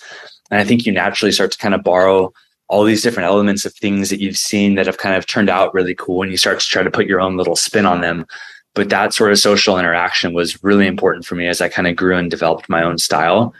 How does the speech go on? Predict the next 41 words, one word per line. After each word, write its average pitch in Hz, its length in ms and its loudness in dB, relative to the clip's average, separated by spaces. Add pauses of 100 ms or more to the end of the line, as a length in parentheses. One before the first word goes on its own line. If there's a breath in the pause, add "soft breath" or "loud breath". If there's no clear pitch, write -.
(340 loud breath)
So - 140 2
I 95 100 4
think 104 240 0
that 98 120 -4
that's 90 360 0
important 90 480 -2
for 90 160 0
us 87 180 0
to - 140 -4
kind 98 160 0
of 87 60 -2
be 95 100 2
there 92 160 2
for 95 160 0
each 92 140 0
other, 92 260 2
to 87 260 0 (460 loud breath)
provide 92 320 0
feedback, 107 520 0
to 92 100 -8
hopefully 95 280 -4
provide 90 320 -2
inspiration 92 760 0
and 90 120 -4
creativity 92 500 0
and 85 80 0
all 85 100 2
that 87 160 0
kind 87 120 -2
of 82 60 -2
stuff - 260 -2
for 87 120 0
others 85 340 2
as 87 140 -2
they 90 120 0
go 90 160 0
through 87 200 -2
their 82 160 -2
own 85 120 -4
creative 80 340 0
journey. 80 380 -6